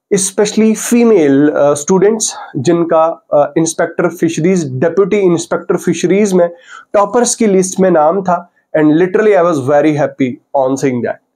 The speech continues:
तो, अ, कहने का मतलब ये है कि majority of the जो, अ, अभी तक recruitments हुई, उसमें आपने देखा कि ज्यादातर boys थे, males थे, Females बहुत कम देखने को मिली, हालांकि females भी थी, बहुत कम देखने को मिली।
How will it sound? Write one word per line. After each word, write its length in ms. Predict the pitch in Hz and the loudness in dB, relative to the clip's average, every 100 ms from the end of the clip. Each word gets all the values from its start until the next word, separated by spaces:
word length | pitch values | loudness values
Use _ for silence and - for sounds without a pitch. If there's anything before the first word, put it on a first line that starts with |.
| _ _ _ _ _ - - | _ _ _ _ _ -10 0
तो, 100 | 240 | 2
अ, 340 | 240 165 143 131 - _ - | 4 4 2 -2 -10 _ -2
कहने 220 | 185 254 | 0 2
का 80 | 285 | 2
मतलब 220 | 311 247 | 2 2
ये 120 | 254 | 2
है 200 | 220 247 | 2 0
कि 400 | 247 294 302 320 170 | 2 2 2 0 0
majority 600 | 165 180 202 233 277 302 | 2 2 2 2 2 2
of 120 | 294 | 2
the 100 | 294 | 2
जो, 180 | 269 277 | 2 2
अ, 300 | - 190 185 - 196 196 | 2 0 0 -4 0 0
अभी 200 | 180 220 | 0 0
तक 200 | 233 208 | 0 -2
recruitments 560 | 190 214 214 254 - | 0 -2 0 0 2
हुई, 120 | 240 | 0
उसमें 320 | 240 190 220 220 | 2 0 0 0
आपने 260 | 214 214 | 2 0
देखा 220 | 180 180 | 0 0
कि 240 | 196 247 247 - - - | -2 -2 -4 -14 -20 -10
ज्यादातर 480 | 135 175 175 220 247 | -2 0 0 0 0
boys 520 | 190 160 175 202 - | 0 2 2 0 -2
थे, 180 | 147 120 - | -2 -4 -4
males 720 | 147 165 180 208 196 - - | 0 2 4 4 2 -2 -6
थे, 40 | 113 98 _ _ _ - - _ | -14 -14 _ _ _ -20 -20 _
Females 560 | - 226 247 269 - - | 0 2 4 2 -2 -4
बहुत 320 | 156 175 214 180 | -2 -2 -2 -2
कम 160 | 165 | 0
देखने 200 | 147 147 | 0 0
को 60 | 135 | 0
मिली, 120 | 135 | 0
हालांकि 400 | 139 170 220 - | 0 0 0 -2
females 560 | - 180 170 185 185 143 | 0 0 2 2 -2 -2
भी 180 | 208 | -2
थी, 300 | 247 220 233 - | 0 -4 -4 0
बहुत 200 | 233 240 | -2 0
कम 140 | 170 131 | -4 -2
देखने 240 | 127 117 | -8 -10
को 80 | 127 | -12
मिली। 180 | 110 | -10